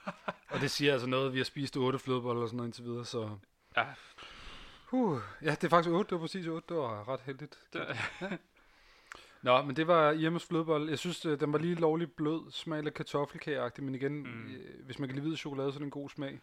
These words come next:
Speaker 1: Ja, det sjove er, at det sådan, den smagte egentlig ikke så flødebolleagtig på en eller anden måde.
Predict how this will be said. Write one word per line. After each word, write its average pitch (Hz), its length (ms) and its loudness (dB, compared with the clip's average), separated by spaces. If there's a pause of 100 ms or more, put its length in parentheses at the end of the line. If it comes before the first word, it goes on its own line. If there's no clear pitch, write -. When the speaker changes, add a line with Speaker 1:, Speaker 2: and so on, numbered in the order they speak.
(260)
Speaker 1:
Ja, 117 80 -8
det 117 180 -12
sjove 143 260 0
er, 143 80 0
at 139 60 -14
det 135 100 -8
sådan, 127 340 -10 (280)
den 113 140 -6
smagte 131 440 -2
egentlig 147 300 -10
ikke - 160 -10
så 151 80 -10
flødebolleagtig 135 1000 -6 (180)
på - 80 -16
en 147 40 -14
eller 147 120 -14
anden 143 100 -18
måde. 151 100 -20